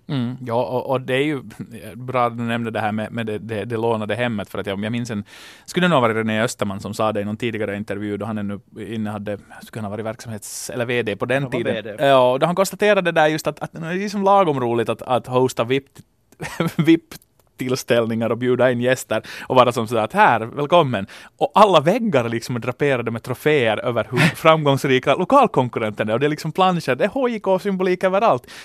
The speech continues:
Speaker 1: Du kommer inte ifrån det att du är liksom en, en, en gäst. Och låt vara att du betalar för dig, men, men klart att Helsingfors I F K behöver ett hem. Och, eh, med de fansen de har och med den, den liksom image som de,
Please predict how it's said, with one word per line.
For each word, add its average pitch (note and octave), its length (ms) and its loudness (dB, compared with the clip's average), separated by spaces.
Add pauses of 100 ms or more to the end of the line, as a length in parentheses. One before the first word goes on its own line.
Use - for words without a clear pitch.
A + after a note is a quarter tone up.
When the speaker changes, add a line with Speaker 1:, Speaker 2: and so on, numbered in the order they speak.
Speaker 1:
Du D3+ 80 -6
kommer F#3+ 300 4
inte E3+ 180 -4
ifrån C#3+ 340 2
det B2+ 140 4
att A2+ 120 -2
du B2 80 0
är A#2+ 40 4
liksom A#2 300 -4
en, A2 160 -4
en, B2+ 260 -2
en B2+ 180 -4
gäst. B2+ 520 -2
Och A#2+ 280 -4
låt E3 220 -2
vara D#3 220 0
att C#3 80 -4
du C#3 80 -4
betalar C3 460 2
för A2 260 -2
dig, G#2+ 140 -2
men, A2 200 -4 (260)
men A2+ 140 -4
klart B2 380 2
att G#2 100 -12
Helsingfors G#2 540 -10
I G2 60 -8
F F#2 120 -12
K G2 160 -4
behöver G2 420 -10
ett F#2 140 -20
hem. G#2+ 580 2 (380)
Och, - 400 -4
eh, G#2+ 200 -2
med B2+ 100 -6
de E3 80 -4
fansen E3 580 0
de A#2+ 80 -2
har A#2 300 0
och G#2 80 -2
med G#2+ 100 -4
den, A2 240 -6
den B2 260 -8
liksom A#2+ 320 -10
image F3+ 380 -2
som G2+ 260 -8
de, G2+ 160 -8